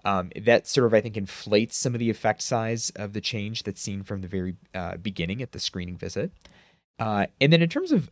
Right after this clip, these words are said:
uh, <laughs> bias, we talked a little bit before getting on air about how blinding was just totally impossible in this study. And Paul, I know that you, uh, had some reactions to, uh, the, uh, uh, blinding integrity assessments that they did. I don't know if you wanna talk about that.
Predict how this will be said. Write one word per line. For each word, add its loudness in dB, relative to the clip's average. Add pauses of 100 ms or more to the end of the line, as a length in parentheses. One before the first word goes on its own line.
uh, 4
<laughs> -20
bias, 4 (280)
we 6
talked 6
a 6
little 8
bit 8
before 8
getting 4
on 6
air 8
about 4
how 6
blinding 4
was -4
just 4 (200)
totally 6
impossible 2
in -2
this -2
study. -2 (100)
And 0
Paul, 8
I 6
know 6
that 8
you, 6
uh, 4
had -2
some -6
reactions -4
to, -4
uh, -4
the, -6
uh, -8 (340)
uh, -8
blinding -4
integrity -2
assessments -2
that -4
they 0
did. 6
I -4
don't -6
know -6
if -12
you -8
wanna -14
talk -12
about -14
that. -10